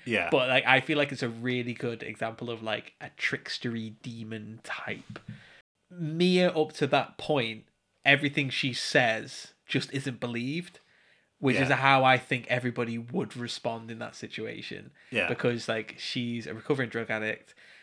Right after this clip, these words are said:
Speaker 2: She's in a situation where she's just gone cold turkey. She's got no drugs anywhere near her. She will tell you anything
Speaker 1: To
Speaker 2: to
Speaker 1: get out of the
Speaker 2: alleviate
Speaker 1: situation.
Speaker 2: her, how she
Speaker 1: Yeah.
Speaker 2: feels in that situation.
Speaker 1: So,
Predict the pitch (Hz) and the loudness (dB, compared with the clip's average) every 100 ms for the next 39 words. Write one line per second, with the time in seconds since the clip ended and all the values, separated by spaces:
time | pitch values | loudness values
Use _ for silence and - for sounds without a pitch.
0 | _ - 113 117 117 123 113 117 110 117 | _ -10 -10 -8 -6 -4 -2 -4 -4 -8
1 | - 117 - 135 120 - 117 117 - 113 | -8 -12 -4 -2 -2 -6 -10 -8 -6 -6
2 | 110 - 113 113 - 113 - 117 113 120 | -6 -4 -2 -4 -4 -6 -6 -8 -10 -8
3 | 120 123 123 113 117 113 - 113 117 113 | -2 -2 -2 -4 -4 -4 -4 -6 -4 -2
4 | 110 110 113 117 123 - - - - _ | -4 -2 -4 -4 -4 -6 -6 -10 -20 _
5 | - - 131 120 117 - 117 113 117 - | -6 0 0 0 -4 -2 -2 0 -4 0
6 | 120 117 117 - 120 117 113 175 - - | 0 0 -4 -4 -4 -4 -6 -16 -18 -20
7 | _ _ _ - - 131 123 113 - 92 | _ _ _ -14 -4 0 0 -2 -6 -8
8 | 98 131 131 131 127 98 123 120 117 - | -4 0 4 4 4 0 0 0 -2 -2
9 | 131 120 113 113 - 123 107 - - 117 | -2 0 -2 -6 -2 -2 0 -6 -6 -8
10 | 120 123 113 107 - 107 - 110 - - | -8 -10 -12 -14 -12 -12 -12 -14 -14 -16
11 | - _ _ _ _ _ _ _ _ _ | -18 _ _ _ _ _ _ _ _ _
12 | _ _ _ _ _ _ - 110 92 | _ _ _ _ _ _ -10 -6 -6